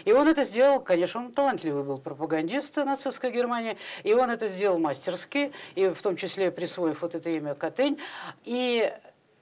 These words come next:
С чем мы имеем дело? Мы имеем дело с самой настоящей, уже не, э, с доктором Геббельсом, а сейчас, в современной России, мы имеем дело с самой настоящей информационной войной. Потому что, между прочим, э, Медная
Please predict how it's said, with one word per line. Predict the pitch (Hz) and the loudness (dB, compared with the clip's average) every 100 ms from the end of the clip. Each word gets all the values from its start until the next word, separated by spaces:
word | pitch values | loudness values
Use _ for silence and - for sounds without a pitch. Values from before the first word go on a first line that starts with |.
| - | -10
С | - | -2
чем | - 285 | 2 2
мы | 262 | 2
имеем | 240 254 240 | -2 -6 -2
дело? | 202 151 139 - _ | 2 2 0 -6 _
Мы | 190 196 | 0 2
имеем | 180 170 151 | 4 2 2
дело | 214 254 208 | 0 2 0
с | - | -4
самой | - 185 196 226 | -2 0 0 0
настоящей, | 165 - 156 165 220 - | -4 -4 -4 0 0 -2
уже | 147 143 165 147 | -6 -2 0 -2
не, | 151 151 143 139 - | -4 -6 -2 -4 -4
э, | 127 147 147 - | -10 -12 -12 -12
с | 170 | -4
доктором | 170 - 165 | -4 -2 -2
Геббельсом, | 151 143 139 156 147 | -2 -2 -4 -4 -6
а | |
сейчас, | - - 156 127 | -8 -4 -4 -4
в | |
современной | 175 196 175 147 | -4 -4 -4 -4
России, | 160 160 160 - - - | -6 -4 -6 -8 -18 -10
мы | 214 254 | -4 -2
имеем | 226 226 202 | -2 -4 0
дело | 208 | 0
с | 202 | 0
самой | 226 208 | -4 -4
настоящей | - 247 269 233 | -2 -2 0 -4
информационной | 185 190 202 240 220 214 | -4 -6 -4 -6 -4 2
войной. | 254 254 175 131 - - - | 2 4 0 -2 -10 -20 -10
Потому | 202 196 | -4 -4
что, | 220 | -2
между | 208 185 185 | -2 -2 -2
прочим, | 180 175 247 240 - - - | 0 0 -2 -6 -16 -20 -2
э, | 185 | 0
Медная | 185 220 226 226 269 269 | 2 2 0 2 2 2